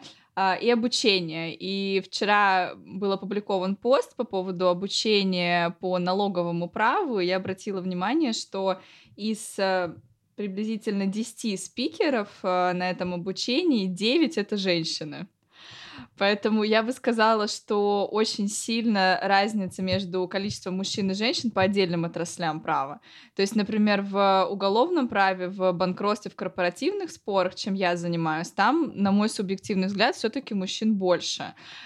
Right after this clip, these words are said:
Есть отдельные отрасли права, например, семейное право, налоговое право, а, где преимущественно, м, партнёрские должности, ну, не только партнёрские, а в принципе специалистами являются женщины.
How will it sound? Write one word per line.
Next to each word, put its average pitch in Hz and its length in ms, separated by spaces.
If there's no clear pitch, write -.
Есть 220 260
отдельные 214 400
отрасли 190 400
права, 269 340
например, 190 440
семейное 233 680
право, 185 360
налоговое 208 680
право, 180 520
а, 175 240
где 202 800
преимущественно, 180 1300
м, - 240
партнёрские 202 720
должности, 254 640
ну, 220 120
не 202 140
только 247 240
партнёрские, 202 640
а 175 40
в 170 80
принципе 190 460
специалистами 185 760
являются 185 540
женщины. 165 720